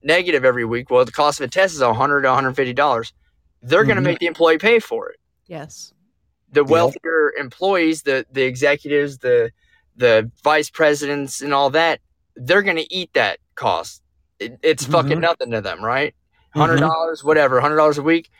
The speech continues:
Speaker 1: It's the person making fifteen dollars an hour, the per-, the bank teller, the, the assistant that's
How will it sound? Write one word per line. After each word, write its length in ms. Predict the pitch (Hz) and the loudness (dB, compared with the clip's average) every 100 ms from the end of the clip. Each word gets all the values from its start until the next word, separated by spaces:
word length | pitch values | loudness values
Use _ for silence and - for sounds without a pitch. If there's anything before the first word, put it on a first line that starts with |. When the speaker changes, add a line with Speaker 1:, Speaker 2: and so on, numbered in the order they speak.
| _ _ | _ _
Speaker 1:
It's 160 | - 123 | -12 -8
the 100 | 135 | -8
person 420 | 135 165 160 165 | 0 0 2 -2
making 320 | 151 151 156 135 | 0 0 -2 -2
fifteen 400 | 139 - 139 131 | -4 -4 -8 0
dollars 320 | 127 127 131 | 2 2 0
an 80 | 139 | -2
hour, 260 | 139 131 | 0 0
the 80 | 117 | 0
per-, 220 | 131 123 | 0 0
the 140 | 120 120 | -2 -4
bank 340 | 151 151 143 | -2 -2 -4
teller, 360 | - 123 117 113 | -4 -2 0 0
the, 280 | 123 123 123 _ _ - - | 4 2 0 _ _ -20 -14
the 300 | 120 135 127 | 2 4 4
assistant 680 | 123 - 185 - - 127 85 | 2 0 -2 -2 -2 -2 0
that's 340 | 131 123 - | -2 -2 -8